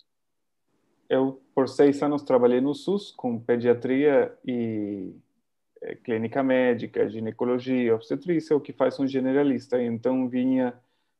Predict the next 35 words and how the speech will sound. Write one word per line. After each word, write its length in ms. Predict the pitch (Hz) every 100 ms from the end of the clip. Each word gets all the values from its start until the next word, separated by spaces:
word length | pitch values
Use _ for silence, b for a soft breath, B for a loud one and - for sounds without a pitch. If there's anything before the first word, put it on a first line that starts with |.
| -
os 160 | 123 -
pais 440 | 156 123 127 123
e 40 |
as 120 | 123 123
mães 320 | 120 123 -
e 60 |
me 120 | 127 117
traziam 460 | 120 117 131 123
a 60 | 123
criança 560 | - 127 123 123 -
para 180 | 131 123
que 140 | 120 123
eu 180 | 160
falasse 500 | - 139 123 117 120
para 280 | 127 143 139
eles, 540 | 123 113 120 143 - _ _ _ _ _ _ _ -
eh, 420 | 120 110 - - -
o 100 | -
que 160 | 135 135
eles 380 | 127 127 135 139
tinham 160 | 139
que 100 | 127
fazer, 400 | - 127 - 135
porque 260 | - 151 -
eles 240 | 127 131
não 220 | 139 139 135
tinham, 400 | 139 135 135 135
como 420 | - 120 107 101
o 40 |
doutor 280 | 117 113 120
Belisário 400 | 120 117 120 120
falou, 280 | 120 123 120
autoridade 840 | 120 120 - 123 123 123 120 120
para 160 | 120 117
falar 340 | - 120 -